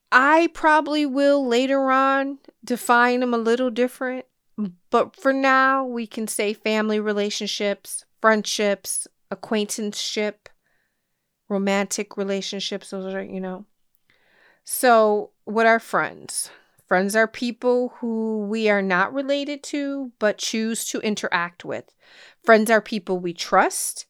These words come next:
respect, care about, and feel that we can f-, confide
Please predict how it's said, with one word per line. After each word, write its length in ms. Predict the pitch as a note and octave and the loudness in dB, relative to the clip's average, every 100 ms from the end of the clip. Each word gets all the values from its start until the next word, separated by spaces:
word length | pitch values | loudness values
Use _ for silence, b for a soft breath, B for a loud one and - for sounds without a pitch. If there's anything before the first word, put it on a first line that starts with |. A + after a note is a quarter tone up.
| - | -10
respect, 760 | F#3+ F3+ - - G#3+ A#3+ - - _ _ _ | -6 -4 -4 -2 -2 -4 -12 -18 _ _ _
care 320 | - A3+ A#3+ | 0 4 6
about, 480 | C4 C4 C4+ C4+ - b b b b | 6 4 4 4 -2 b b b b
and 240 | G#3 G#3 G3+ | 2 2 0
feel 440 | - A#3+ B3+ B3+ | -4 0 4 4
that 260 | A3 G#3 G3 | 4 2 2
we 140 | G#3 | -4
can 220 | - G3+ | -2 -6
f-, 260 | F#3+ - - | -6 -12 -12
confide 840 | - G3+ F#3 G#3+ G3+ G#3+ A3+ A3+ | -4 -2 0 0 2 2 0 -4